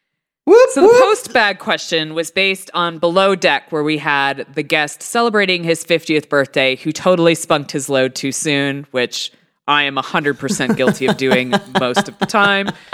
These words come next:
Speaker 2: So, <laughs> so the post bag question was,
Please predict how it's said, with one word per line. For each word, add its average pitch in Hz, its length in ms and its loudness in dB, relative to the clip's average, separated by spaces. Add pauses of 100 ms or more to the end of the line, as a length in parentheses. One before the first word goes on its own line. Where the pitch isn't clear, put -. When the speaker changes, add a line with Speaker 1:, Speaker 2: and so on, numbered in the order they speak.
(320)
Speaker 2:
So, - 160 -2
<laughs> 294 1600 0 (500)
so 208 480 2 (100)
the 208 80 -6
post 262 300 0
bag 196 200 0
question 170 640 -4
was, 175 1300 0